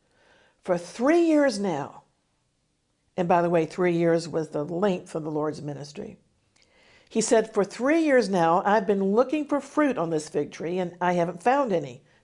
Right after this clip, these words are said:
Cut it down. Why should it waste space?"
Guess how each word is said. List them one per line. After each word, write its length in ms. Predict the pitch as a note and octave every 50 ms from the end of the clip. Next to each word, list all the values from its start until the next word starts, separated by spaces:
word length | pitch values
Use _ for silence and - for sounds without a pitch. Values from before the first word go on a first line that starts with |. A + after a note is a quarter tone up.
| _
Cut 220 | - - - D4+ D#4+
it 160 | D#4+ - -
down. 420 | C#4+ C#4+ C#4+ C4 B3 E3 - - - _ _ _ _ _ _ _ _ _ _ _ _ -
Why 260 | D#3 F3+ G3+ A#3 B3
should 260 | A#3+ - - A#3+ A#3
it 180 | A#3+ A#3 A#3 -
waste 280 | G#3 G#3+ A3 A3 A3
space?" 640 | - - - E3+ D#3+ A#2 - - - - - - -